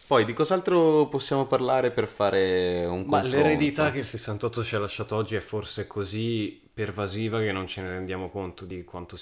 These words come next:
Speaker 2: sia labile, nel senso, ha toccato, penso, un po' tutte le sfere, ha toccato alla vita politica nel senso in cui la, noi la intendiamo oggi. Cioè, pensare a qualcuno come noi della nostra età, co-, che con le nostre, ne so, le nostre idee, la nostra cultura,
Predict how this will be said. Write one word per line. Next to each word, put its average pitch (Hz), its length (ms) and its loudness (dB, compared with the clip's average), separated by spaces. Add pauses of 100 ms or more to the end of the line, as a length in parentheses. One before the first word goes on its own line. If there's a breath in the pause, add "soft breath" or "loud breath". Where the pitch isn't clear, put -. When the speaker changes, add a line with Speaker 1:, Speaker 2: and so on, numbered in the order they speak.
Speaker 2:
sia - 280 -10
labile, 85 460 -10
nel 82 140 -12
senso, 98 560 -8
ha 104 160 -6
toccato, 107 440 -6
penso, 92 300 -8
un 87 60 -10
po' 90 100 -12
tutte - 240 -12
le 80 80 -12
sfere, 104 520 -8
ha 85 220 -12
toccato 82 540 -12
alla 92 220 -8
vita 107 240 -6
politica 104 500 -6
nel 92 160 -6
senso 98 300 -10
in 92 40 -14
cui 95 140 -10
la, 87 160 -8
noi 95 180 -10
la 90 60 -10
intendiamo 90 420 -10
oggi. 90 380 -8 (160)
Cioè, 107 180 -8
pensare 107 500 -2
a 98 380 0 (240)
qualcuno 107 540 -8
come 98 220 -8
noi 98 180 -4
della 90 160 -4
nostra 98 340 -8
età, 95 340 -6
co-, 90 120 -18
che 95 320 -8
con 95 180 -14
le 98 60 -8
nostre, 95 320 -10
ne 98 100 -10
so, 87 140 -10
le 82 140 -12
nostre 90 260 -10
idee, 98 180 -4
la 90 80 -6
nostra 95 300 -12
cultura, 95 520 -8